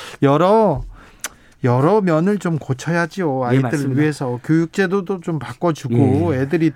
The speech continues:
Speaker 1: 더 꿈을 꿀 수 있게 행복하게 살 수 있게 그렇게 만들어줘야 됩니다. 그리고 육아,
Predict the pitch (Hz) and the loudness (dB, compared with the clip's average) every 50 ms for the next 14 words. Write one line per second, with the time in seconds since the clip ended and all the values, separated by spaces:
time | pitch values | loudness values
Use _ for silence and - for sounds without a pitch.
0 | - - 143 156 151 143 123 - - - - - - - - 240 240 233 233 220 | -4 -6 -4 -2 -2 -2 -4 -6 -14 -18 -18 -18 -18 -8 -2 0 2 4 2 2
1 | 208 - 220 202 165 - - 147 131 - - 143 135 151 208 226 240 - 208 196 | 2 0 -2 -2 -2 0 -2 -4 -2 -2 -2 -2 0 0 2 0 0 0 0 -2
2 | 175 175 147 170 180 180 160 - 160 139 - - 139 123 - 147 143 - 151 135 | 0 -2 0 0 -2 -2 -2 -4 -6 -6 -4 -6 -8 -4 -4 -6 -6 -6 -8 -6
3 | 110 113 120 127 185 196 208 196 156 - - 143 156 175 185 208 190 170 151 131 | -4 -4 -4 -2 0 0 0 0 0 -2 0 2 2 2 2 0 -2 0 -2 -2
4 | - 165 175 165 160 147 156 170 175 165 240 240 226 202 | -2 -4 -4 -2 -2 0 0 -2 -2 2 2 2 2 0